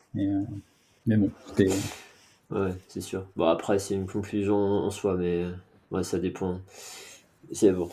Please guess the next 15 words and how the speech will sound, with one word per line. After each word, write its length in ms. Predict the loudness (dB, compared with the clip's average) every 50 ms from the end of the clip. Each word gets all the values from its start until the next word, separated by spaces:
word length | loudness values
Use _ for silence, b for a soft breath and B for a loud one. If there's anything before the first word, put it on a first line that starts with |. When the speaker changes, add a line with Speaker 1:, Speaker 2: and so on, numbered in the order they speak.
| -6 -6
Speaker 2:
Après, 240 | -6 -2 0 0 0
faut, 140 | 0 -2 -6
faut 160 | -4 -2 2
pas 120 | 2 2
que 80 | 2 2
tout 120 | -2 -2
le 60 | 0
monde 120 | 0 2 0
recommence, 540 | 0 -2 -2 -4 -2 -2 -4 -6 -6 -8 -8
euh. 580 | -6 -6 -6 -6 -6 -6 -6 -6 -2 2 2
<laughs> 500 | 2 2 0 -4 -4 -2 -2 -2 -2 2
Mais 140 | 4 4 4
bon, 180 | 4 4 4 2
c'est, 340 | 2 2 0 0 0 2 2
voilà. 220 | 0 -2 -4 -4